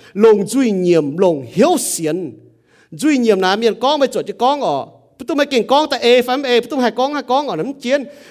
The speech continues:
Chiến là mày hiếu kinh xiển thiên hùng. Sẽ có mày hiếu xiển thiên hùng nó, mày mèn kinh chiang toi tiểu, mày biếu, mày xiển thiên hùng miền nhé, phẳng chế,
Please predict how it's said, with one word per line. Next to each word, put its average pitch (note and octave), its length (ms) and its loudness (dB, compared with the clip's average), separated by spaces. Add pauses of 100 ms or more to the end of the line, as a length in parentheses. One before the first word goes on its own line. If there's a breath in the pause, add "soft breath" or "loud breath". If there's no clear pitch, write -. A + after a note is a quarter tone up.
(120)
Chiến E4+ 280 2
là B3+ 140 2
mày A3 300 4 (280)
hiếu D#4 300 2
kinh A#3 140 -4
xiển D#3 320 -6
thiên E3 120 -10
hùng. D#3+ 200 -4 (240 loud breath)
Sẽ - 140 -10
có D#4+ 140 2
mày C4 160 2
hiếu C4 280 2
xiển F#3+ 340 0
thiên G#3 160 -4
hùng G#3+ 180 0
nó, F#3 300 0
mày F#3+ 200 4
mèn F3+ 340 -2
kinh F3+ 180 -8
chiang G3 380 -2 (100)
toi G#3 200 0 (100)
tiểu, C3+ 240 -8 (100)
mày F#3+ 180 -2 (140)
biếu, D4+ 340 0 (220 loud breath)
mày G#3 160 0
xiển G3+ 440 -2
thiên G#3+ 180 -6
hùng A#3+ 220 0
miền A#3 200 2
nhé, A3 200 2 (160 loud breath)
phẳng E3 380 -6
chế, C4+ 380 0